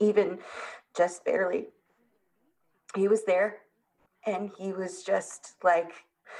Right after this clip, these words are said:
swaying with the wind, like he didn't have the strength to even fight a breeze. He tried to say something, uh, but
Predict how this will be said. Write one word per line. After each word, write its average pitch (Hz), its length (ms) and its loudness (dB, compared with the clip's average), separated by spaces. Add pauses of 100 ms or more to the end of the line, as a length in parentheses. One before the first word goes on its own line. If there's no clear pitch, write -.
(420)
swaying 240 720 2 (680)
with 233 160 2
the 214 60 2
wind, 233 360 4 (840)
like 185 200 2
he 208 220 -2
didn't 190 380 -2
have 180 340 -2
the - 80 -10
strength 160 460 -2
to - 100 -16
even 165 380 -8
fight 160 240 2
a - 40 -4
breeze. - 520 -8 (1700)
He 214 120 2
tried 220 260 4
to 208 60 -4
say 190 180 -2
something, 160 380 -8 (960)
uh, - 80 0 (880)
but 226 200 2